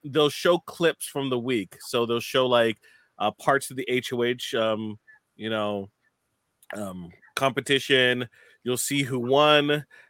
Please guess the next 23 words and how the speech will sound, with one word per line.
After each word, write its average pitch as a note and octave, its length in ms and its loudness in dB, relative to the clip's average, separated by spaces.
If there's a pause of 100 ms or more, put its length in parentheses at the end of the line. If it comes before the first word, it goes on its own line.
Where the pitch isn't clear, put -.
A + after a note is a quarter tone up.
and A#2 160 0
then A#2+ 100 -2
you'll A#2 140 -2
see A#2 560 -2 (320)
who C3 160 -2
was B2 180 0
put - 180 -6
up B2 160 -2
in A2 160 -6
noms, C#3 840 4 (280)
and A2 160 -6
then A#2 140 -2
you'll A2+ 140 -2
see A2+ 580 -4 (300)
the A2 100 -4
veto C3+ 440 4
being B2 340 -2
played B2 480 4
and G#2 120 -4
who A2+ 140 -6
won A2 300 -4
the G#2 40 -8
veto, B2 680 2